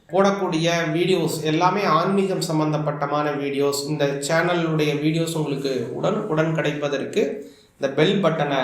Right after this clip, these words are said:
அமுக்குங்க. அடியேனுடன் உங்களுடைய ஜாதகம் சம்பந்தமான சந்தேகங்களை கேட்டு தெரிந்து கொள்வதற்கு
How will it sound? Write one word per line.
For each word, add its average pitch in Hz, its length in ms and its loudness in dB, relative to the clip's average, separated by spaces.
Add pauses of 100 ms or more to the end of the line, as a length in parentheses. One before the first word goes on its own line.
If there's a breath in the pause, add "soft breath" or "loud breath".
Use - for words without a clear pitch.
(100)
அமுக்குங்க. 139 560 -2 (480 loud breath)
அடியேனுடன் 190 680 4
உங்களுடைய 156 400 2
ஜாதகம் 208 640 2
சம்பந்தமான 165 1080 0 (680)
சந்தேகங்களை 180 1080 2
கேட்டு 190 480 2
தெரிந்து 175 360 2
கொள்வதற்கு 156 880 0